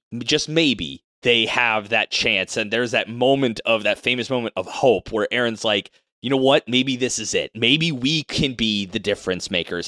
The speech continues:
And then boom, Colossal Titan right behind him.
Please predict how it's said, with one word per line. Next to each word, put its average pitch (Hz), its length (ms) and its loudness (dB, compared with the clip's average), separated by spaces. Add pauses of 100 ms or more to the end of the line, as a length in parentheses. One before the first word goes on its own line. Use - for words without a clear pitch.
And 117 160 -4
then 107 240 -6 (680)
boom, 294 460 0 (100)
Colossal 143 440 0
Titan 107 460 0 (320)
right 135 340 2
behind 104 380 -4
him. 82 140 -12